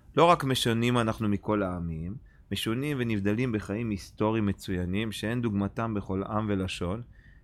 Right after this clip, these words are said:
כי אם גם מעולים וגדולים מאוד מכל עם. אם נדע את גדולתנו, אז יודעים אנו את עצמנו. אם נשכח את גודלנו, אנו שוכחים את עצמנו. ועם שישכח את עצמו, בוודאי הוא קטן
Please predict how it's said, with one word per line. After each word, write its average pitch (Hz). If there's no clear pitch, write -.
כי 175
אם 185
גם 160
מעולים 127
וגדולים 110
מאוד 135
מכל 117
עם. 90
אם 110
נדע 113
את 135
גדולתנו, 143
אז 104
יודעים 127
אנו 139
את 117
עצמנו. 95
אם 95
נשכח 156
את 147
גודלנו, 110
אנו 117
שוכחים 147
את 165
עצמנו. 143
ועם 139
שישכח 143
את -
עצמו, 104
בוודאי 123
הוא 131
קטן 135